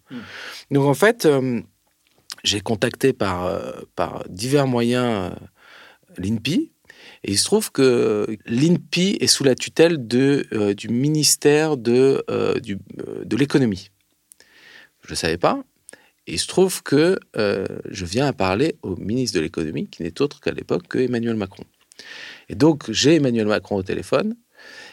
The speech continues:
Speaker 2: et, euh, une discussion assez rapide où je lui dis, euh, « Moi, je, je, je, je pense qu'il faut que ce slogan soit indéposable. » Et il est assez d'accord avec moi sur le sujet.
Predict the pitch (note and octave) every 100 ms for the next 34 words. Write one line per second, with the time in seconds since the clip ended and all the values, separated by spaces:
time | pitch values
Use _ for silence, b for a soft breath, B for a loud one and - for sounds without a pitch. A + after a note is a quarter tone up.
0 | B - D3+ D3+ C3+ - A#2 G#2 G2 F#2+
1 | F#2 E2 - - - - G2+ A2+ - -
2 | G#2+ - A#2+ - A#2 B2+ - C#3+ A#2 -
3 | A#2 G#3+ G#3+ - - A2 G2+ G#2 G2+ C#3+
4 | F#3+ F3 A#2 G#2+ G#2 G2+ F#2 F2 F#2+ B2+
5 | G#2 F2 E2 E2+ D#2+ D#2 D#2+ E2 F2 D#2+
6 | F2 D#3 F#3 - G2 F#2+ F#2 _ _ _
7 | - F#2 - F2+ - G2 F3 E3 - C3
8 | - _ - D3 C#3 - B2 - _ _
9 | _ _ B B B B B B B B
10 | B B B B B B - B2+ A#2 G2+
11 | F#2+ B2+ A#2 A#2 G#2 F#2+ G2 G2+ - F2
12 | E2 F2+ G2+ F#3 A#3